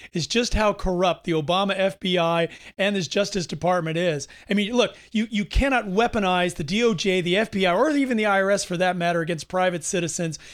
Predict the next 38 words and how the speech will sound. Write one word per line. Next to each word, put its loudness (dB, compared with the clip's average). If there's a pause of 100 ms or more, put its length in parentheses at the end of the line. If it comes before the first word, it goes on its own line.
(120)
Y-, -6
you -4
know, 2
it's, -4
it's, -8
and -2
it's -4
funny -2
how 2
the -2
Democrats 0
don't -4
want 0
this -6
stuff 0
to -12
come -2
out. -2 (260)
And, 0
and -2
don't 0
they 4
want 0
transparency? -2
Don't -2
they -2
want 0
to -4
know 0
the -6
truth? -4 (140)
I -4
want -4
to -2
know 0
the -4
truth, -6
Ed. -4